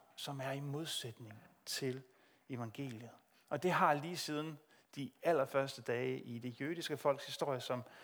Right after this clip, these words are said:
bliver fortalt i, i, i den bog, vi kalder Bibelen, det har lige siden været en grundfristelse for det jødiske folk, for det der folk, der blev kaldt Guds folk. Og det var en fristelse, som jødernes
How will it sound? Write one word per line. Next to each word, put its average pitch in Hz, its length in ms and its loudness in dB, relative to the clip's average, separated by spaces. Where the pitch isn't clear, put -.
bliver 127 180 2
fortalt 131 500 6
i, 127 40 0
i, 131 320 -8
i - 80 -10
den 151 200 -4
bog, 147 180 4
vi 131 60 -2
kalder 131 260 2
Bibelen, 117 540 -6
det 151 80 4
har 139 80 6
lige 139 160 -2
siden 127 340 -2
været 117 160 4
en 117 80 -4
grundfristelse 123 1000 -6
for 107 320 -4
det 117 120 -12
jødiske 143 340 -8
folk, 135 240 -8
for - 80 -12
det 127 180 -8
der 131 160 -6
folk, 135 280 -6
der 127 60 -6
blev 123 120 -10
kaldt 120 240 -8
Guds 151 280 -10
folk. 131 340 -10
Og 131 120 -4
det - 20 -8
var 147 80 -2
en 135 60 -4
fristelse, 147 500 -2
som 123 340 -2
jødernes 147 680 -4